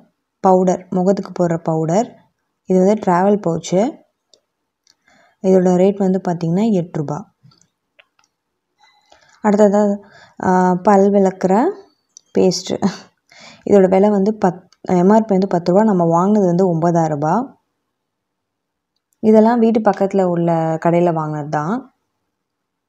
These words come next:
அடுத்ததா தலைக்கு தேய்க்கிறதுக்கு ஷாம்பு. சில பேர் ஷாம்பு, ஷேக்கா ரெண்டுமே யூஸ் பண்ணுவாங்க. நான் ரெண்டுமே வாங்கியிருக்கேன். ஒரு ரூபா ஷாம்பு மூணு வாங்கியிருக்கோம். So, டோ-, டோட்டலா த்ரீ ருப்பீஸ். இது வந்து ஷேக்காயும் ஒரு ரூபா தான். ரெண்டு வாங்கியிருக்கோம். டோட்டலா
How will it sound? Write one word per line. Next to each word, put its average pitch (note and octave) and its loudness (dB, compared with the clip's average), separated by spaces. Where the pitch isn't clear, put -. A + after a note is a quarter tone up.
அடுத்ததா G3 0
தலைக்கு G3 2
தேய்க்கிறதுக்கு E3+ -4
ஷாம்பு. E3+ -4
சில G3 0
பேர் G3+ -2
ஷாம்பு, F3+ -4
ஷேக்கா F3+ -2
ரெண்டுமே F3+ 0
யூஸ் G3+ -2
பண்ணுவாங்க. D#3+ -6
நான் F3 -4
ரெண்டுமே E3+ -2
வாங்கியிருக்கேன். F3 -6
ஒரு F3+ -2
ரூபா G#3+ 4
ஷாம்பு F#3+ -4
மூணு F#3 0
வாங்கியிருக்கோம். F#3 -2
So, F#3 -4
டோ-, F#3 0
டோட்டலா G3 0
த்ரீ G3 -4
ருப்பீஸ். F#3 -4
இது G3 0
வந்து G3 -2
ஷேக்காயும் G3 -4
ஒரு E3+ -4
ரூபா D#3+ -4
தான். G3 -4
ரெண்டு F3+ -2
வாங்கியிருக்கோம். F3 -4
டோட்டலா F3+ -2